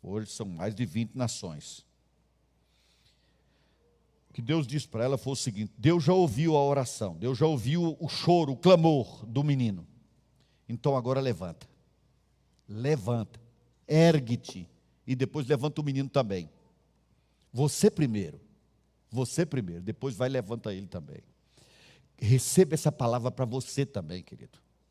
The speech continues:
Ergue-te. É preciso agir. Você já sabe agora que pode ter esperança. Você sabe por que pode ter esperança. Então levanta e age. Levanta e age.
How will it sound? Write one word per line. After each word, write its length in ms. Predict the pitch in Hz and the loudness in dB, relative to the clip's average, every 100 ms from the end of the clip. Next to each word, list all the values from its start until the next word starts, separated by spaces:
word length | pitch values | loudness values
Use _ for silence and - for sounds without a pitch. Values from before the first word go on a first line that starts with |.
| _ _ _ _ _ _ _ | _ _ _ _ _ _ _
Ergue-te. 720 | - 175 175 110 104 - - - _ _ _ _ _ _ - | 2 4 4 0 -8 -12 -18 -20 _ _ _ _ _ _ -8
É 40 | |
preciso 400 | 135 - 175 165 | -8 -6 -2 2
agir. 560 | 185 120 123 196 185 - - _ _ _ _ _ _ _ | 2 2 -4 -2 -2 -4 -16 _ _ _ _ _ _ _
Você 260 | 160 185 220 | 0 4 6
já 160 | 202 | 6
sabe 380 | 208 - 302 202 | 2 2 4 6
agora 240 | 190 196 226 | 6 6 4
que 100 | 185 | 0
pode 360 | - 220 247 | 4 4 6
ter 100 | 202 | 2
esperança. 680 | 185 - 170 131 113 - - - _ _ _ | 2 2 4 4 0 -6 -18 -20 _ _ _
Você 260 | 165 196 226 | 2 6 6
sabe 280 | - 240 190 | 6 4 4
por 220 | - 311 | 4 4
que 300 | - - 294 | 4 6 6
pode 420 | - - 220 202 180 | 6 6 6 6 4
ter 160 | - | 4
esperança. 580 | 175 - 151 131 113 - - - | 2 2 2 2 2 -6 -18 -6
Então 260 | 247 - 392 | 2 4 8
levanta 420 | 349 233 359 - | 8 8 2 4
e 60 | |
age. 400 | 349 311 415 139 - _ _ _ _ _ _ _ _ | 4 4 0 -4 -14 _ _ _ _ _ _ _ _
Levanta 540 | - 415 240 302 381 - | 0 0 6 6 6 4
e 140 | 311 | 6
age. 500 | 269 311 339 185 110 | 8 8 6 2 -6